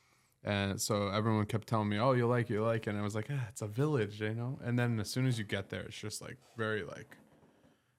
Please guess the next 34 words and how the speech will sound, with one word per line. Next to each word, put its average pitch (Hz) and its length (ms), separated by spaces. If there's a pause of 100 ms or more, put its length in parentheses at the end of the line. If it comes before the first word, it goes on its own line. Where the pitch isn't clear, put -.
(220)
like, 110 160
I 110 100
felt - 320
more 123 540 (160)
at 117 140
home 117 320
with 101 180
that 107 320
than 113 100
I 104 100
did 101 360
in 110 240
the 98 80
mass, 98 500
because 104 380
the 104 80
mass 131 320
was, 113 240 (640)
um, 104 520 (800)
you 170 80
know, 123 160
it's 120 180
always 151 280
good 135 200
to 113 120
listen 143 520 (600)
to 139 480 (160)
what 131 300
the 135 80
priest 139 300
is 131 100
saying, 143 400 (420)
but, 117 340
like, 110 320